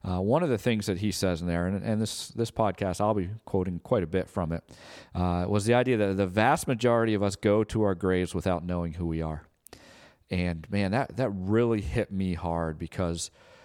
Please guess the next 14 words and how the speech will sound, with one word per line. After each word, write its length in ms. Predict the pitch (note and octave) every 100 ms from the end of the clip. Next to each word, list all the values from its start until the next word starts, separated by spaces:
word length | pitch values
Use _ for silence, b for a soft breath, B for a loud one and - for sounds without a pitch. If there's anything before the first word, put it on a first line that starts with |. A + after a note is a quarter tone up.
| B B
uh, 200 | F2+ F2
one 280 | F2+ G#2+ C3
of 140 | A2+
the, 360 | G2 F#2 F2+ E2+
<laughs> 40 |
I 140 | - -
think 260 | A#2+ G#2
one 120 | A2
of 60 | G2+
the 60 | F2+
great 580 | F2+ F2+ G#2+ - -
benefits 640 | G2 G2 F#2 F2 F2 - -
of 360 | F#2 F2 E2+
discipleship 920 | F2+ - A2 A#2+ - F2+ - E2 -